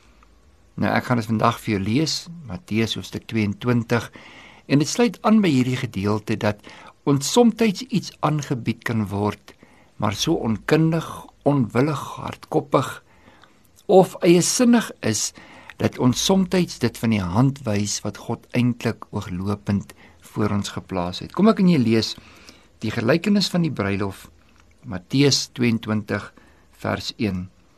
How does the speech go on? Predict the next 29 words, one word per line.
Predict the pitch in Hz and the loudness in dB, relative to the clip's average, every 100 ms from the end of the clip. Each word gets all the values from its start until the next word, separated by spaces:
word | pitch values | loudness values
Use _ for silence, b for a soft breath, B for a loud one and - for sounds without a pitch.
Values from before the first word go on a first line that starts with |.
| b b b _ - | b b b _ 2
En | 127 117 | 2 4
Jesus | 139 220 196 | 0 0 -2
het | 131 92 | -4 -2
weer | 107 127 143 | 0 0 0
deur | 110 | -2
gelykenisse | - 92 90 95 117 107 - 104 - B B B | -4 -6 -6 -4 -4 -4 -2 -4 -6 B B B
met | 131 139 | -2 0
hulle | 151 | 0
begin | 147 147 135 | 0 0 -2
spreek | - - 180 190 180 - | -4 -4 -2 -2 -4 -6
en | 117 120 | -2 -2
gesê, | 120 110 - 92 85 - _ _ _ _ _ _ _ | -4 -8 -8 -8 -8 -16 _ _ _ _ _ _ _
"Die | - 139 | -2 -2
koninkryk | - 220 240 233 196 190 | 4 6 8 6 2 -2
van | - 156 | -2 -4
die | 135 113 | -2 -2
hemele | 95 98 98 98 151 b b b b b b - | -2 -2 -2 -2 -6 b b b b b b 0
is | 135 135 - - | 2 0 -6 -10
soos | - 113 104 | -6 -4 -4
'n | - - | -8 -4
koning | 165 175 185 165 | 0 2 2 2
wat | 160 - | -2 -6
'n | 107 | -8
bruilof | 101 98 113 117 - _ b b b | -4 -2 0 -2 -6 _ b b b
vir | - 117 | -8 -6
sy | - 110 | -4 -4
seun | - 139 131 123 | -2 0 2 2
berei | 113 101 92 90 90 | -2 -4 -4 -6 -8
het | 90 | -10